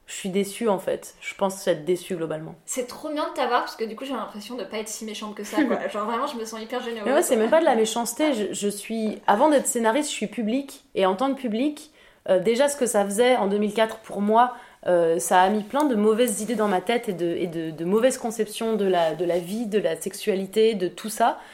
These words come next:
Speaker 1: de mon genre, de qui je suis. Et là, quand je regarde maintenant à, avec les, l'éclairage de toutes ces années de déconstruction, je suis encore triste que ça sorte. Et, et c'est pas, euh, de la méchanceté gratuite et de la critique. Et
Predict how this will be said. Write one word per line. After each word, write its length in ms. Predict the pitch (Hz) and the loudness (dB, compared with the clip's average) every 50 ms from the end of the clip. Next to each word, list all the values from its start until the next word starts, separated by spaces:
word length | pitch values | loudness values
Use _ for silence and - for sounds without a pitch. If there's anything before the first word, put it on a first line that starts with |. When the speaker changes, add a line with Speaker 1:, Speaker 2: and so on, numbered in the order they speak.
| - - - _ | -20 -20 -20 _
Speaker 1:
de 120 | - 175 185 | -4 -2 0
mon 200 | 185 185 196 190 | 0 0 0 0
genre, 360 | 185 196 208 220 247 - 208 | 0 2 2 2 2 0 -2
de 80 | 196 | -4
qui 180 | 190 190 - 202 | -4 -4 -6 -8
je 60 | - | -8
suis. 260 | - - 254 277 285 | -6 -4 -2 0 0
Et 120 | - - - | 2 2 4
là, 180 | 208 233 262 254 | 4 4 4 2
quand 140 | 247 214 196 | 2 -2 -2
je 80 | 185 | -2
regarde 360 | - 190 190 208 226 233 226 | -2 -4 0 2 2 4 4
maintenant 440 | 214 196 185 220 220 226 233 233 226 | 2 0 -2 -2 -2 0 2 2 2
à, 60 | 165 143 | 4 4
avec 540 | 175 175 175 151 143 175 156 170 170 170 - | 4 4 4 2 2 0 0 -2 -2 -2 -4
les, 240 | 175 165 160 156 | -4 -2 -2 -2
l'éclairage 640 | 156 165 175 175 - 202 196 202 208 226 233 214 185 | -2 -2 -2 -2 -2 -2 -2 2 2 2 2 2 0
de 100 | 180 175 | -2 -4
toutes 220 | 175 175 - 208 - | -4 -4 -8 -10 -8
ces 220 | - - 185 175 | -6 -4 -2 0
années 180 | 190 202 208 214 | 2 2 2 0
de 60 | 175 | -2
déconstruction, 680 | 196 190 - 196 185 - - 202 - - 254 277 302 294 - - - - | -4 -6 -6 -8 -10 -8 -10 -10 -6 -4 -4 -4 -4 -6 -10 -18 -20 -16
je 100 | - - | -16 -6
suis 120 | - 226 | -2 0
encore 320 | 202 185 196 240 220 - - | 0 2 2 0 -2 -4 -6
triste 320 | - - 285 294 294 - | -4 -4 -4 -4 -4 -4
que 100 | - 226 | -4 -2
ça 160 | 220 196 190 | -2 0 -2
sorte. 440 | 190 - 254 262 262 - - - - - - - - - - | 0 2 2 2 2 0 -6 -14 -18 -20 -20 -20 -20 -4 0
Et, 340 | 180 180 196 190 - 151 | 2 2 2 2 0 0
et 40 | 180 | 0
c'est 180 | 202 - 208 202 | 2 2 0 2
pas, 300 | - 269 294 302 285 226 | 4 6 6 8 6 6
euh, 200 | 202 190 190 - | 4 2 0 -2
de 120 | - 190 | 0 2
la 80 | 196 196 | 4 4
méchanceté 420 | 202 202 202 - 214 208 208 220 208 | 4 2 0 -2 -4 -2 0 0 2
gratuite 380 | 190 190 196 190 - 262 226 240 | 2 2 0 0 -2 -4 -2 0
et 40 | |
de 60 | 214 185 | 2 2
la 80 | 170 170 | 0 0
critique. 540 | - - 208 196 - - 254 262 254 254 - | -2 -4 -8 -8 -4 -2 0 0 0 0 -2
Et 240 | - - 190 185 185 | 0 2 2 2 0